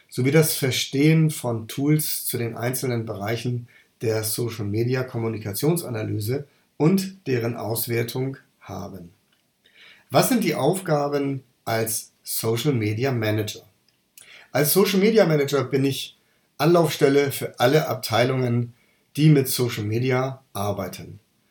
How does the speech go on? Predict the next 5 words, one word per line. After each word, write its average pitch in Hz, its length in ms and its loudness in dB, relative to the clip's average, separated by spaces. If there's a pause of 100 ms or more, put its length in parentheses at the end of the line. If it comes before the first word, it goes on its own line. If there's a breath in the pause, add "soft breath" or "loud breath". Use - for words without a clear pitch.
(120)
Darüber 135 300 4
hinaus 135 480 0
entwickle 143 520 0
ich 127 280 -4
Kommunikationsvorgänge, 127 1300 -2